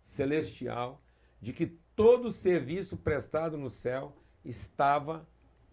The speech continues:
dentro do padrão de qualidade. Viu essa cena?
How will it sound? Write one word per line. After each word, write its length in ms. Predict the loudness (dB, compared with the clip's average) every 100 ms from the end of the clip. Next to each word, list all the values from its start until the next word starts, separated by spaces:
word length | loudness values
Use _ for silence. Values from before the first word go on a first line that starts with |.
| -18
dentro 680 | -10 0 4 4 0 -10 -10
do 180 | -10
padrão 760 | -6 -2 -2 0 0 0 0 -6 -12
de 100 | -6
qualidade. 540 | -2 -2 -4 -10 -12 -20 -20 _ _ _ _ _ _ _ _ _ _ _ _ _ _ _ _ _ _ _ _ _ _ _ _ _ _ _ _ _
Viu 200 | -6 -2
essa 200 | -2 -4
cena? 400 | -10 -10 -10 -12